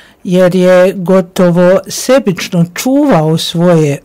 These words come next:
fotografije i bilo je teško dobiti od njega snimku koju ste baš htjeli. On je imao svoje viđenje šta treba dati, št-, vi svoje šta treba uzeti i,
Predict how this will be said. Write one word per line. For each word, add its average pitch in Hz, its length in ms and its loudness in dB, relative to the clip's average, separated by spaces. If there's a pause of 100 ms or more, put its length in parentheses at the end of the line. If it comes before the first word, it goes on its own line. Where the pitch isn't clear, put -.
fotografije 151 1160 -6
i 175 40 -2
bilo 208 320 0
je 175 180 -2
teško 233 540 -2
dobiti 180 600 -2
od 190 160 0
njega 156 540 -2 (440)
snimku 208 560 -2
koju 170 280 0
ste 180 200 -4
baš 180 340 0
htjeli. 170 520 -2
On 196 180 0
je 185 100 0
imao 185 240 0
svoje 196 340 0
viđenje 143 640 -4
šta - 460 -4 (720)
treba 139 720 -2
dati, 185 760 -2
št-, 185 440 -10
vi 190 260 0
svoje 185 460 0
šta 156 260 -6
treba 156 520 -4
uzeti 190 720 0
i, 190 340 -4